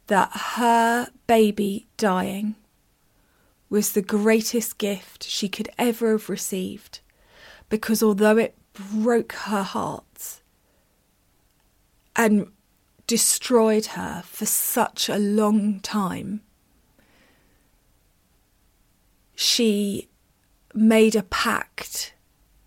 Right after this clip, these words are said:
to live her life to the fullest because of that, to experience as much as she could with joy in her heart for her baby that wouldn't get to do that,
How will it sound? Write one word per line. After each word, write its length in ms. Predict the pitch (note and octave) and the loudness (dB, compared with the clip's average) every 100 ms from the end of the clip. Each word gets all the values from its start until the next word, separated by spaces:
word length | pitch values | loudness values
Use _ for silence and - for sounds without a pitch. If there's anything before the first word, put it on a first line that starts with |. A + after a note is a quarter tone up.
| _ _ _ _ _ _ _ - | _ _ _ _ _ _ _ -4
to 140 | A#3 | 4
live 380 | A3 A3 G#3+ G#3+ | 6 8 6 4
her 240 | - G#3+ | -2 0
life 600 | G3+ G3 F#3+ F#3+ - - _ | 2 2 -2 -6 -16 -20 _
to 160 | - G3 | -10 -2
the 120 | G3 | 0
fullest 880 | - - G#3 E3+ - - - - - _ _ - | 0 0 0 0 -6 -16 -16 -16 -20 _ _ -8
because 420 | G3+ - G3+ F#3 | -6 -4 -4 -4
of 140 | F#3 | -8
that, 480 | - C#2 - - - _ _ _ - - - - | -8 -10 -12 -18 -18 _ _ _ -20 -20 -20 -12
to 200 | - A#3+ | 2 4
experience 1000 | G3 - - A3+ G#3 G#3 G3 F#3+ - - | 4 2 -2 2 2 2 0 -4 -8 -8
as 220 | - G#3+ | -4 0
much 340 | G#3 G#3 - - | 2 2 0 -4
as 80 | G#3+ | -2
she 160 | A3 | -4
could 340 | F#3+ - F#3+ - - - - | -6 -4 -6 -6 -20 -14 -2
with 180 | G#3 - | -2 0
joy 340 | A#3 G#3+ G#3 | 2 2 2
in 200 | F3+ G3 | 0 -4
her 200 | F3+ G3 | -4 -6
heart 580 | F3 G#3 D#3 - - - - - _ _ _ _ | -4 -4 -6 -8 -16 -18 -20 -20 _ _ _ _
for 380 | - - A#3+ A3+ | -10 6 8 8
her 200 | G3+ G3+ | 4 0
baby 500 | F#3+ F3+ F3+ G3+ F3+ | 0 -2 -2 -6 -8
that 240 | F#3+ F3+ | -8 -6
wouldn't 320 | G3+ G3 G3 G#3 | 0 0 -2 -6
get 260 | F#3+ - | -8 -8
to 140 | - F#3+ | -12 -6
do 280 | G3+ G3 | -4 -2
that, 460 | F3 - - - - | -4 -10 -14 -20 -20